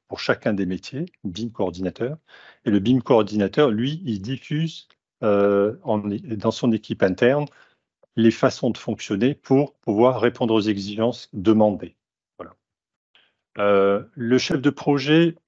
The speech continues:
est-ce que le chef de projet est bim coordinateur ? Alors là, ça dépend des, ça dépend, je dirais, de, des différentes entreprises.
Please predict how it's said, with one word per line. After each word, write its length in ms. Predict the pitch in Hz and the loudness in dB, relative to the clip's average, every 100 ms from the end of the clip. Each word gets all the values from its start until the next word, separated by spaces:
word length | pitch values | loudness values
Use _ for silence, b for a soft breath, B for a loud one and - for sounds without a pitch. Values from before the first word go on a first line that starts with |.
| _ _ _ - | _ _ _ -12
est-ce 180 | 98 - | -12 0
que 120 | 123 | 2
le 40 | |
chef 200 | 120 131 | 4 2
de 100 | 113 | 2
projet 540 | 117 - 127 123 123 127 | 0 0 0 2 2 2
est 200 | 160 101 | 0 -2
bim 220 | 101 113 | -2 -8
coordinateur ? 800 | 107 120 110 110 107 - 117 107 | 0 2 2 2 2 4 2 2
Alors 160 | 90 | 0
là, 80 | 95 | 0
ça 120 | - | -2
dépend 380 | 87 87 - 98 | -6 -6 -2 -2
des, 400 | 92 87 101 92 | -2 -4 -4 -8
ça 260 | - - 95 | -10 -8 -6
dépend, 320 | 95 - 98 | -6 -6 -8
je 140 | 87 | -8
dirais, 320 | 87 92 101 | -8 -2 -2
de, 180 | 95 87 87 B B | -2 -4 -8 B B
des 80 | - | -14
différentes 460 | 80 104 - 98 98 | -12 -6 -2 0 -2
entreprises. 640 | 90 - - 131 139 - | -4 -8 -4 -2 -2 -4